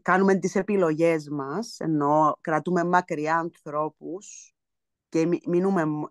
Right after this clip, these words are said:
και μένουμε μόνοι μας και παλεύουμε μόνοι μας, ε, το πληρώνουμε αυτό <laughs> με δυσκολίες και αναποδιές. Ε, αν δεν είχα κάνει, λοιπόν, ψυχοθεραπεία,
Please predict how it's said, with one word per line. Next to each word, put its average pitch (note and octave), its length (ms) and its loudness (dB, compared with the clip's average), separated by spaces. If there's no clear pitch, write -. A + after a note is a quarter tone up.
και F3 120 -2
μένουμε E3+ 360 2
μόνοι E3 400 4
μας D3+ 200 -2
και E3 120 -8
παλεύουμε D#3 500 0
μόνοι C#3+ 400 -4
μας, G#3 460 -4
ε, G3 140 0
το C4 140 4
πληρώνουμε C4 720 4
αυτό - 420 -10
<laughs> - 180 -20
με G3+ 200 2
δυσκολίες G3 640 0
και A3+ 100 0
αναποδιές. F3 840 -2
Ε, D3+ 320 0
αν G3+ 260 6
δεν A#3 160 4
είχα C4 220 -4
κάνει, F#3 260 -6
λοιπόν, D#3 260 -10
ψυχοθεραπεία, C#3 1120 -6